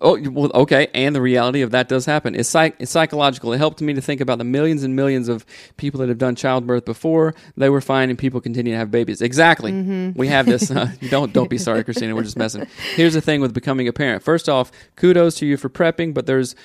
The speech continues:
Speaker 1: but no matter what you do, you'll never be totally ready, but you will learn. You will survive, and you will be totally strong and empowered. Moms are amazing and powerful beings, and you are going to be one of them. Yes.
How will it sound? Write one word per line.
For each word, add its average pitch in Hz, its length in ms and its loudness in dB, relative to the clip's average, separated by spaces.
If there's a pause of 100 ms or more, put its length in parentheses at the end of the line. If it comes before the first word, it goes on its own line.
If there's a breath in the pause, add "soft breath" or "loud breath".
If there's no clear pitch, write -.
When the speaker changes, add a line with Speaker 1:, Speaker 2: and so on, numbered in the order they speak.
(160 soft breath)
Speaker 1:
but 123 120 -4
no 143 120 0
matter 139 300 2
what 131 240 0
you 139 140 -4
do, 131 160 2
you'll 117 240 -2
never 131 300 -2
be 120 280 -6
totally 127 380 -4
ready, 117 360 0 (140 soft breath)
but 117 140 -4
you 117 100 -4
will 117 100 -4
learn. 123 320 2
You 110 100 -6
will 117 80 -6
survive, 113 500 0
and 110 100 -6
you 117 60 -4
will 113 80 -4
be 107 100 -6
totally 180 320 2
strong 156 320 0
and 131 60 -2
empowered. 123 460 -2
Moms 143 320 -2
are 165 80 2
amazing 135 360 0
and 120 80 -4
powerful 127 340 -2
beings, 127 360 -2
and 117 160 -4
you 143 140 0
are 127 80 -2
going 123 240 0
to 123 80 -8
be 117 160 -2
one 156 240 2
of 135 80 -2
them. 101 320 -4
Yes. - 400 -2